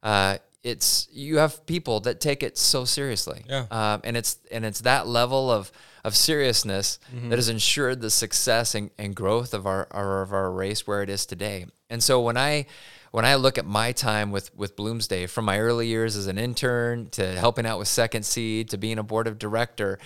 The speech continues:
Speaker 2: Mm-hmm.
Speaker 1: it was just understanding the culture more
Speaker 2: Yeah.
Speaker 1: than anything of, of just here's, here's the camaraderie and teamwork that it, that it takes. Here's what
Speaker 2: Mm-hmm.
Speaker 1: you've gotta pay attention to.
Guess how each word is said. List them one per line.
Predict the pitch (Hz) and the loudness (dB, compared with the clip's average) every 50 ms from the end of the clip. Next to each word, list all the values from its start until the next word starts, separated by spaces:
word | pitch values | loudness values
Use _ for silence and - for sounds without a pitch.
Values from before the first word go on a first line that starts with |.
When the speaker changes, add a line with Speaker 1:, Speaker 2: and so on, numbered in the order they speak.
| - - 123 | -18 -16 -14
Speaker 2:
Mm-hmm. | 127 120 131 | -8 -4 -2
Speaker 1:
it | 143 | -2
was | 139 131 - | 0 0 0
just | 170 156 - | 0 0 0
understanding | - 123 127 131 123 - - - 117 120 127 127 113 | 0 0 0 2 2 0 2 2 0 0 0 -2 -2
the | 95 92 | -4 -4
culture | - - - 123 143 - - - - 120 - _ - | -4 -2 -2 -2 -2 -2 -4 -8 -8 -10 -14 _ -6
more | - 131 127 | -2 0 2
Speaker 2:
Yeah. | 120 | 2
Speaker 1:
than | 110 104 98 | 2 0 -2
anything | 117 139 127 - - 98 98 101 101 | -2 -4 -4 -4 -4 -4 -4 -2 -4
of, | 95 92 95 - - - | -6 -6 -8 -12 -10 -8
of | 107 98 92 | -8 -6 -4
just | 98 107 104 - - - | -4 -2 -2 -4 -4 -6
here's, | 110 117 123 131 131 - - - - - | -4 -2 -2 0 0 0 0 0 -2 -4
here's | 113 117 120 120 | -6 -6 -4 -4
the | 113 117 | -4 -6
camaraderie | - - 107 107 107 104 101 98 101 107 107 113 110 104 98 | -4 -4 -4 -4 -2 -2 -2 -2 -2 -2 -2 -2 -4 -4 -6
and | 92 - | -6 -6
teamwork | - - 117 113 110 107 107 110 - - | -6 -6 -4 -4 -2 -2 -2 -2 -4 -4
that | 113 95 | -6 -6
it, | 98 - - _ - | -6 -8 -12 _ -8
that | 104 101 | -6 -6
it | 98 - - | -6 -8 -6
takes. | - - 101 113 127 - - - - | -2 0 0 0 0 -2 -4 -4 -2
Here's | 120 117 110 113 | -2 -2 -4 -4
what | 117 - | -6 -8
Speaker 2:
Mm-hmm. | - 110 | -8 -6
Speaker 1:
you've | 107 | -2
gotta | - 110 104 98 | -2 -2 -2 -2
pay | - - 110 107 | -4 -4 -4 -4
attention | 104 98 - 110 104 107 - - 120 117 | -4 -4 -4 -6 -6 -6 -6 -8 -8 -4
to. | - - 139 147 170 | -4 -4 -4 -4 -6